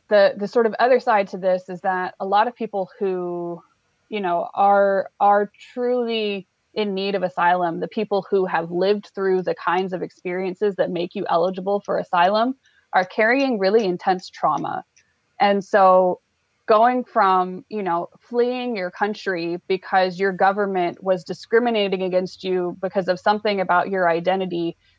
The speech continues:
and imprisoning you for no reason and torturing you in those prisons, you escape,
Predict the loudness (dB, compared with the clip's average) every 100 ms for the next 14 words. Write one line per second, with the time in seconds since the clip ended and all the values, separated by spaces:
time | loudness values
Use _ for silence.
0 | 2 2 2 -2 -2 -2 2 2 4 2
1 | 0 0 -2 -2 0 0 0 -2 0 -2
2 | -2 -6 -4 0 0 0 -4 -4 -6 -6
3 | -6 -8 _ _ _ _ -2 2 4 2
4 | 2 0 0 -4 -6 -8 _ _ -6 -2
5 | 0 -2 0 2 2 -2